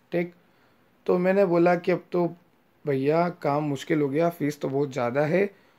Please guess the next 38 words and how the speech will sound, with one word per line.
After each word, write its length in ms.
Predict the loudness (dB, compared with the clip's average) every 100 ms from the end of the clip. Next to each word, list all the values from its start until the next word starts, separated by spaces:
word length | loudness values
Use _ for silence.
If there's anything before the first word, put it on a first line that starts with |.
| _ _ 0
तो 160 | 2 2
बी 580 | 0 -2 0 0 -2 -6 _ _ _ _ _ _ -6
फंस 320 | 2 4 4
गई 400 | 4 4 4 0 -10 _
सी 400 | -20 -8 -2 2
वन 160 | 2 2
में, 200 | -2 -8 -10
ऐसे 240 | -8 -2
याद 160 | -2 -2
रखो, 360 | -4 -4 -4 -6 _ _ -4
cytochrome 680 | 0 0 0 -2 0 -2
बी 280 | -2 -4 -4
फंस 300 | -4 -4 -2
गई 200 | 0 -2
सी 180 | -2 -4
वन 160 | -4 -6
में। 220 | -10 -14 -6
क्या 140 | -4
बोलोगे? 420 | -2 -2 -4 -6 -10 _ _ -4
cytochrome 680 | 0 0 0 -2 0 0 -2
बी 300 | -2 -2 -6 _ _ _ _ -12
फीस 260 | -6 -6 0
के 100 | 0
चक्कर 340 | 2 2 2
में 100 | 2
फंस 220 | 0 0 2
गई 240 | 2 0 -4 _ _ -4
और 420 | 2 4 4 2 -6
जी 240 | -4 0 2
वन 180 | 2
फंसता 360 | 0 -2 2 2
है 80 | 2
अपना, 340 | 0 -4 -6 -8
इसका 240 | -4 0
सी 220 | 2 2 2
वन 180 | 2
फंसा 280 | -2 -4 -4
है, 160 | -8